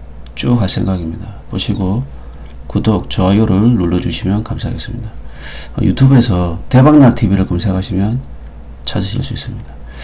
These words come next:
네, 오늘 비교적 빨리 끝났네요. 이십이 분 이십이 초, 이십, 이십삼 초. 예, 이렇게 돼갑니다. 네, 이번 주 로또 사시는 분들 좋은 결과 있기를 바라겠습니다.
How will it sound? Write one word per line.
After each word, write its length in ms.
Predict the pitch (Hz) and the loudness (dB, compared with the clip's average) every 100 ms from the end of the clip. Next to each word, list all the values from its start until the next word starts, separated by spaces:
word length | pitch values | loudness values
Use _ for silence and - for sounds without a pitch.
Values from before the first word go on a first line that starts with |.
| - - - - | -12 -12 -8 -2
네, 60 | |
오늘 140 | - - | -2 0
비교적 340 | 92 104 117 | 2 2 4
빨리 200 | - 135 | 4 4
끝났네요. 560 | 104 107 104 101 90 95 120 135 | 4 2 2 2 0 -4 -6 -4
이십이 800 | 95 90 113 - - - - 95 | -2 2 2 2 -6 -12 -8 -4
분 340 | 95 101 107 117 - | 0 0 0 -4 -6
이십이 560 | 98 92 98 - - 98 | -6 -4 -4 -6 -6 -4
초, 160 | - | 0
이십, 320 | 98 90 - - - - | 0 0 -6 -8 -8 -8
이십삼 420 | - - - - - | -6 -6 -4 -4 -2
초. 340 | - 92 98 135 | -2 -2 -4 -6
예, 60 | 90 | -6
이렇게 280 | 92 - - | -6 -8 -6
돼갑니다. 420 | 95 - - - - - - - - - - - - - - - - - - - - - - | -6 -6 -8 -10 -12 -14 -14 -14 -14 -12 -12 -12 -12 -14 -14 -16 -16 -18 -16 -16 -16 -14 -8
네, 160 | 110 101 - - - - - - - - - - | -2 -2 -2 -10 -12 -12 -12 -14 -14 -16 -14 -6
이번 180 | - 113 | -2 2
주 120 | 117 | 4
로또 240 | 117 123 | 4 4
사시는 340 | 123 120 131 120 | 6 6 6 4
분들 520 | 104 95 92 95 92 - | 4 2 2 2 0 -2
좋은 220 | 95 101 | 4 6
결과 280 | 117 117 110 | 6 4 2
있기를 240 | 120 98 | 0 -2
바라겠습니다. 680 | - 98 95 - - - | -2 -2 -2 -4 -6 -6